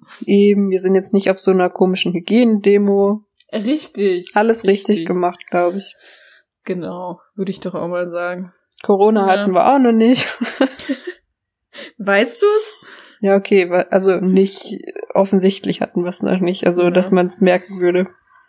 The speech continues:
Speaker 2: Das stimmt. Das stimmt.
Speaker 1: Ja,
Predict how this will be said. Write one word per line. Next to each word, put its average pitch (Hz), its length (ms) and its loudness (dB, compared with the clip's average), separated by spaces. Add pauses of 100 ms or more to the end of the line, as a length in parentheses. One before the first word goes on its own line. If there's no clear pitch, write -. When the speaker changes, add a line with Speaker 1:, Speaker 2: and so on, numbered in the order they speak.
(120)
Speaker 2:
Das 202 200 -10
stimmt. 185 540 -12 (1040)
Das 269 280 -2
stimmt. 180 520 -10 (1080)
Speaker 1:
Ja, 196 540 2